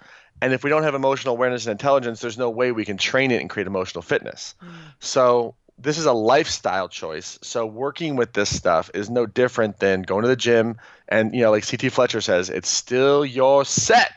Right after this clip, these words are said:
Speaker 1: Now he cusses, but
Speaker 2: <laughs>
Speaker 1: it's still your set, right? So it's
Speaker 2: Mm-hmm.
Speaker 1: like, it's always your set. So the idea is to live in preparedness. So I live a lifestyle train-,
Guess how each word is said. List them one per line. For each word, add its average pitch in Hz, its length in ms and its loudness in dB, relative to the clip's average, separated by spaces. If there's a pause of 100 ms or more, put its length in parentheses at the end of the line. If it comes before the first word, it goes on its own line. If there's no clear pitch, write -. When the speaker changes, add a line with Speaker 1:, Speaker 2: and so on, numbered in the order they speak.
(100)
Speaker 1:
Now 113 120 -2
he 120 100 -8
cusses, 117 540 -2
but 110 260 -4 (160)
Speaker 2:
<laughs> - 160 -16
Speaker 1:
it's 123 140 -4
still 143 200 0
your 151 120 0
set, - 360 2
right? 107 300 -2
So 131 140 -4
it's 110 100 -6
Speaker 2:
Mm-hmm. 139 60 -2
Speaker 1:
like, 123 200 0 (320)
it's - 240 -12
always 139 380 0
your 120 100 -6
set. - 340 -2
So 110 300 -2 (380)
the 139 100 0
idea 139 420 2
is 117 240 -2
to 117 140 -6
live 117 360 0
in 110 140 -8
preparedness. 101 800 -4
So - 240 -2
I 143 200 2
live 139 200 0
a 107 80 2
lifestyle 101 500 0
train-, 110 420 -8